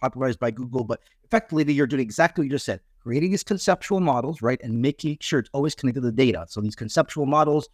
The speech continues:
these semantic models, these semantic layers, these ontologies, effectively they're all the same. And then you wanna keep it connected, and that, that's your higher level abstraction, right? This is something that you should be able to go draw it on the whiteboard,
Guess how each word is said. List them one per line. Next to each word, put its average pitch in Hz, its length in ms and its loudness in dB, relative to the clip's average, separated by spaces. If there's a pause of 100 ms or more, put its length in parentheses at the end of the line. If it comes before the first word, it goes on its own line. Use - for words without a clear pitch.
(140)
these - 120 -16
semantic 143 440 -2
models, 143 420 0
these - 180 -16
semantic 156 440 -4
layers, 143 440 2
these - 180 -16
ontologies, 120 580 -2 (340)
effectively 131 300 -4
they're 117 140 2
all 117 80 0
the 107 40 -2
same. 92 320 -4 (360)
And 117 80 -2
then 131 80 2
you 135 60 2
wanna 139 120 0
keep 180 220 -4
it - 80 -6
connected, 175 500 2
and 151 140 0
that, 175 240 0
that's 160 240 2
your 196 100 2
higher 185 300 2
level 175 240 0
abstraction, 165 600 -4 (220)
right? 143 260 0 (280)
This 156 160 0
is 196 120 2
something 196 300 2
that 160 100 0
you 156 80 0
should 139 120 -8
be 139 60 -2
able 127 100 -2
to 117 100 -12
go 110 160 -4
draw 117 320 0
it 180 80 4
on 196 80 2
the 190 80 2
whiteboard, 147 520 0